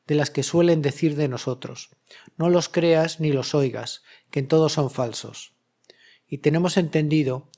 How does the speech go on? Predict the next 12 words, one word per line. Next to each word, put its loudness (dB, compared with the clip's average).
que 0
por -4
causa 2
de 6
ellos 0
no -6
has -4
querido 0
ir 4
a 0
nuestra -4
ciudad". -8